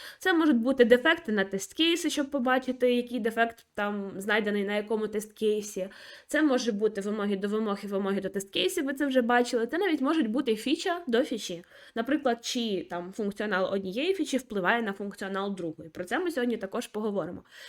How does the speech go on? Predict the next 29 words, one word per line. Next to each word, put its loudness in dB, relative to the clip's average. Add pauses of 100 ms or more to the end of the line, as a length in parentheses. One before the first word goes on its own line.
І 4 (320)
що 0
я 6
хотіла 0
сказати, 2
що 0
ці 4 (120)
трейсабіліті 0
матриці, 0 (340)
вони 4
малюються 4
швидше -2
для 2
себе, -2 (300)
ніж 2
для 2
якогось 4
загалу. -2
Тому 2
вставляти 0
в 0
них 2
можна 2
будь-яку -2
інформацію, 0
яка 2
зробить 2
вашу 0
роботу 0